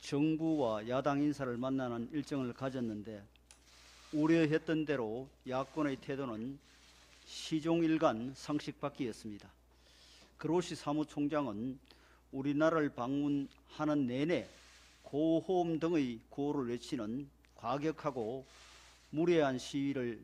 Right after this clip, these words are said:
마주쳐야 했습니다. 한 야당 부대표는 시위 중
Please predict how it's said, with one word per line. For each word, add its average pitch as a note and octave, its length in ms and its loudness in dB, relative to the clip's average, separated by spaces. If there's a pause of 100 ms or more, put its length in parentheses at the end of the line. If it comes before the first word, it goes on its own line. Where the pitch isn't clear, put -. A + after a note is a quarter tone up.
마주쳐야 C3+ 540 -4
했습니다. A2 500 -10 (760)
한 D#3 260 0
야당 D#3 380 4
부대표는 C#3+ 680 -2
시위 E3 380 -4
중 C#3 340 -6